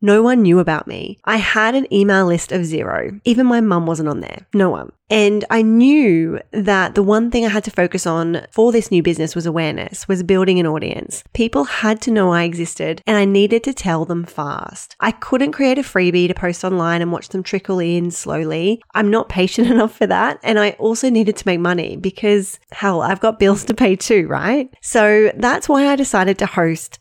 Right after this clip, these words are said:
an online event. I had seen them around and I knew that even with no audience, if I could create the platform where other speakers could tell their audience and bring them to me,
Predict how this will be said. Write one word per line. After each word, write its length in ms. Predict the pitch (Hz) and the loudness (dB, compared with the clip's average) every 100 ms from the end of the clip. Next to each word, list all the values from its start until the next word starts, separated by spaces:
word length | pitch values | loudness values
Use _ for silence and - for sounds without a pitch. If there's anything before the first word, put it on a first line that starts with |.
| - | -2
an 120 | 220 | 0
online 300 | 175 160 165 | 2 0 0
event. 500 | 156 113 - - - | -2 -4 -6 -12 -4
I 640 | 214 220 226 233 226 226 - _ | 0 2 2 2 2 0 -2 _
had 280 | - 214 190 | -2 0 0
seen 240 | - 254 | 0 2
them 120 | 269 269 | 2 2
around 540 | 208 170 180 175 185 | 2 0 2 0 0
and 160 | - 190 | 0 2
I 100 | 190 | 2
knew 580 | 196 214 233 240 233 | 2 4 4 4 2
that 600 | - 180 180 175 170 - - | 0 0 2 2 0 -4 -2
even 300 | 254 262 285 | 2 4 6
with 160 | 277 233 | 4 4
no 200 | 185 165 | 4 4
audience, 720 | 170 180 196 311 339 - - - | 4 4 2 2 2 -2 -8 -6
if 100 | 220 | -2
I 160 | 196 233 | -2 -2
could 120 | 285 | -4
create 340 | - 262 240 | -2 -2 -2
the 60 | 185 | -4
platform 720 | - 165 - - 208 269 381 466 | -10 -12 -12 -6 -4 0 -2 0
where 200 | 208 190 - | 0 0 0
other 200 | 214 233 | -2 -2
speakers 460 | - 202 185 185 | 0 -2 0 -2
could 160 | - 190 | -4 -8
tell 240 | - 175 | -4 -2
their 260 | 175 165 214 | -2 0 0
audience 460 | 240 208 165 160 185 | 2 2 0 -2 -4
and 120 | 170 | -4
bring 180 | 175 180 | -2 -2
them 140 | 175 | -4
to 140 | - | -4
me, 440 | 180 160 160 247 | -6 -6 -2 -2